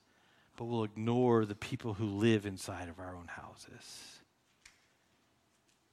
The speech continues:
You see, wouldn't it be wonderful if we could just love perfectly? God does. He does. He is the God of truth.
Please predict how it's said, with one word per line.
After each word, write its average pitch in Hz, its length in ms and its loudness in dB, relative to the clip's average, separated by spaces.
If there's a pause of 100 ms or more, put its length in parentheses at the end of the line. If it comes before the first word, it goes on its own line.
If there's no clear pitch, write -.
(160)
You 117 100 -6
see, 135 340 0
wouldn't 160 180 2
it 196 80 0
be 151 60 -2
wonderful 120 600 2
if 104 140 -8
we 113 100 -2
could 117 220 -6
just 104 240 -10 (160)
love 110 500 0 (640)
perfectly? 127 760 -4 (1800)
God 113 240 0
does. - 420 -10 (1120)
He - 180 -18
does. - 560 -6 (300)
He 226 220 6
is 247 100 6
the 226 80 -2
God - 220 0
of 170 120 -4
truth. - 720 0